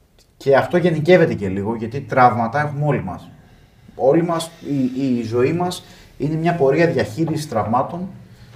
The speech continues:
και το πώς ζούμε μέσα στα τραύματα που είχαμε παιδιά και τα τραύματα που, τα, που μας δημιουργούνται μεγαλώνοντας,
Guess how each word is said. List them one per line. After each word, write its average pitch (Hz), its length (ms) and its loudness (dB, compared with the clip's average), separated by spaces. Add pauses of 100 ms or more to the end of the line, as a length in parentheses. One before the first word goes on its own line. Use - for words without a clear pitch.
και 127 120 -4
το 156 140 2
πώς 165 460 4
ζούμε 143 520 2
μέσα 156 160 -6
στα 143 160 -6
τραύματα 131 440 0
που 127 120 -6
είχαμε 123 460 -6
παιδιά 131 520 -2 (440)
και 135 100 -2
τα 135 120 6
τραύματα 160 480 -2
που, - 220 -6
τα, 147 280 2
που 139 60 -6
μας 123 140 -2
δημιουργούνται 123 520 0
μεγαλώνοντας, 139 760 0